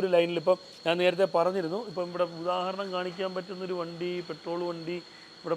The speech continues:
പ്രത്യേകിച്ചൊന്നും കിടപ്പില്ല, ഇല്ലായിരുന്നെങ്കിൽ ഒന്ന് കാണിച്ചിടാമായിരുന്നു. അപ്പം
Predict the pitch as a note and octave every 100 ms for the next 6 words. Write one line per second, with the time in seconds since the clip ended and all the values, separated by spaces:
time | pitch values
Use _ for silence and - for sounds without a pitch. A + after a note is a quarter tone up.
0 | E3 D3+ F3 F3+ F3+ F3 F3+ D#3 D3 D3
1 | B2+ B2 D3 F3 F3 E3+ E3+ E3 E3+ D3
2 | D3 D#3+ E3+ D#3+ C#3+ D3+ C#3+ G3 - -
3 | G3+